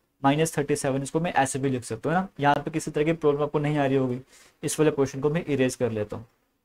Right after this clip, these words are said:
अब मैं क्या करता हूँ, इसके बाद ये जो वन वन फ़ाइव टू है, इसको मैं एट से, क्योंकि board मास में यूज़ करना पड़ेगा, bracket of divide multiply addition पहले multiply करना पड़ेगा।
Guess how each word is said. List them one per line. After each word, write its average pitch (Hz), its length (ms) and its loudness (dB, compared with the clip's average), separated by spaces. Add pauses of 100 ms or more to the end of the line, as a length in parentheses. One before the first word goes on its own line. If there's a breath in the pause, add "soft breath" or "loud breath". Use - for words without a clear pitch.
(1040)
अब 139 100 6
मैं 175 120 4
क्या 190 120 8
करता 180 280 4
हूँ, 180 220 2
इसके 160 240 0
बाद 156 280 4 (1700)
ये 147 60 -2
जो 180 140 8
वन 185 220 6 (240)
वन 170 200 6
फ़ाइव 170 360 6 (300)
टू 190 140 8
है, 160 180 6
इसको 170 220 0
मैं 180 120 0
एट 165 200 6
से, - 60 -10
क्योंकि 185 200 4
board 175 260 6
मास 185 260 6
में 185 80 0
यूज़ 180 140 4
करना 185 180 2
पड़ेगा, 180 360 4
bracket 160 340 4
of 170 180 8
divide 156 280 4
multiply 160 380 4
addition 160 240 4
पहले 165 160 6
multiply 156 380 4
करना 156 240 2
पड़ेगा। 151 320 6